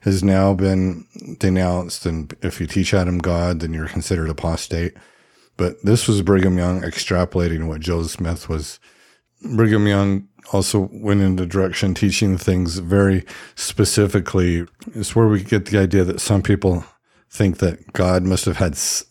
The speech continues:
actual physical sex with Mary to create Jesus, and that all these things, there's a very material explanation for everything, basically. Brittany Hartley recently published a book, Mormon Philosophy Simplified, and I've heard her talk about this idea that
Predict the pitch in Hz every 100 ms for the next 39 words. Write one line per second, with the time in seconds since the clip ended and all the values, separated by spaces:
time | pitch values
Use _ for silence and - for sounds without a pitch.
0 | - 92 - 95 - 92 87 87 - 87
1 | 85 - - - 90 85 85 90 - 90
2 | - 87 85 87 - 80 85 85 90 87
3 | - - _ _ - 98 95 - - 113
4 | 120 107 - 104 98 92 85 82 80 92
5 | 90 90 85 - 110 104 95 90 90 -
6 | 90 85 82 - 78 71 - 76 73 73
7 | _ - 85 71 - 64 - - 73 -
8 | 69 - _ _ _ _ _ _ - -
9 | 104 107 82 113 131 113 104 101 - 98
10 | 98 92 - 95 95 - 82 90 90 -
11 | 87 92 95 101 95 95 92 - - 101
12 | - - 110 - 98 - 82 87 90 90
13 | 90 131 127 110 98 104 98 - 90 87
14 | 87 - 85 82 85 78 82